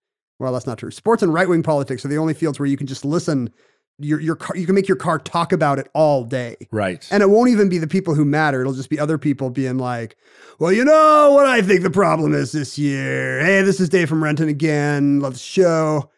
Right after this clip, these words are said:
Speaker 1: I just want to tell you what I think." You know, like, why is that a format?
Speaker 2: Our,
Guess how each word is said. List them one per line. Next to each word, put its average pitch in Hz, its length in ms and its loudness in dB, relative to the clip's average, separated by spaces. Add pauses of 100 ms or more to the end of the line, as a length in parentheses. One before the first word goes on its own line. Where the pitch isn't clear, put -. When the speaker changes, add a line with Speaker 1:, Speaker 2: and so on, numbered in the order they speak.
(220)
Speaker 1:
I 254 140 2
just 220 160 0
want 190 180 4
to 156 60 -6
tell 190 120 4
you 165 120 2
what 165 120 0
I 139 200 -2
think." - 400 -18
You 156 80 -4
know, 127 160 -6
like, 165 200 -4
why 196 200 2
is 190 80 -2
that 165 160 0
a - 20 -6
format? 143 360 -6 (260)
Speaker 2:
Our, 165 100 0